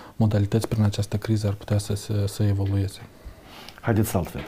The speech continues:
Speaker 2: Iată, astăzi Parlamentul țării noastre a acordat cele unu virgulă patru miliarde de lei pentru datoriile curente pentru gazul natural, da? Noi am avut acum, zilele astea, amenințări sau preîntâmpinări din partea Gazpromului să acordăm datoria asta.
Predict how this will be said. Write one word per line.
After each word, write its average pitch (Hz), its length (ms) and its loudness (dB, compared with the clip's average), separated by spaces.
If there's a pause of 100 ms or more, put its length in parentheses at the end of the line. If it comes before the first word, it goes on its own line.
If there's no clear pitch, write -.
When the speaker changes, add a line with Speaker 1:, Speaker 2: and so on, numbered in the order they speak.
Speaker 2:
Iată, 117 220 2
astăzi 110 280 2
Parlamentul 98 460 2
țării 101 240 2
noastre 123 500 2 (520)
a 110 120 2
acordat 110 460 2
cele 95 300 0 (100)
unu 107 160 6
virgulă 95 360 2
patru 98 240 2
miliarde 98 440 4
de 87 140 0
lei 113 360 2 (920)
pentru 143 240 2
datoriile 107 500 2
curente 120 500 2
pentru 98 280 -2
gazul 95 400 -2
natural, - 420 -6
da? 190 200 0
Noi 120 140 2
am 95 120 4
avut 90 260 0
acum, - 360 -8
zilele 87 260 0
astea, - 240 -6 (140)
amenințări 95 500 0
sau 85 240 -2 (120)
preîntâmpinări 104 760 4
din 90 140 -2
partea 87 280 -2
Gazpromului 123 640 0
să - 120 -8
acordăm 90 380 -2
datoria 90 420 0
asta. 151 260 -2